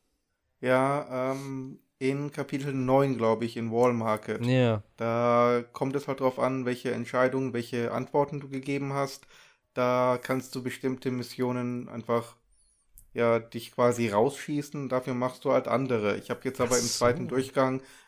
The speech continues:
Speaker 1: auch wieder nur dieselben Missionen bekommen. Also mir fehlen immer noch diese zwei Missionen.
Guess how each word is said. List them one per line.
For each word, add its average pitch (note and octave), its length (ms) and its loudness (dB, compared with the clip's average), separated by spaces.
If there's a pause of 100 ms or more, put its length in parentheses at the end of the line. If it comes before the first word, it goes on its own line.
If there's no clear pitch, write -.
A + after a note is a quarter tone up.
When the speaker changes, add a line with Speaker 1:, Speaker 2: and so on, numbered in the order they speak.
(120)
Speaker 1:
auch C3+ 300 2
wieder C#3 240 2
nur C3 220 -2
dieselben A#2+ 520 0
Missionen C#3+ 440 -8
bekommen. D3 400 -4
Also B2+ 180 -2
mir B2 140 -4
fehlen C3+ 360 -2
immer C#3+ 240 -6
noch D#3+ 280 -6 (420)
diese C#3 200 -2
zwei C3 260 2
Missionen. A#2+ 680 -4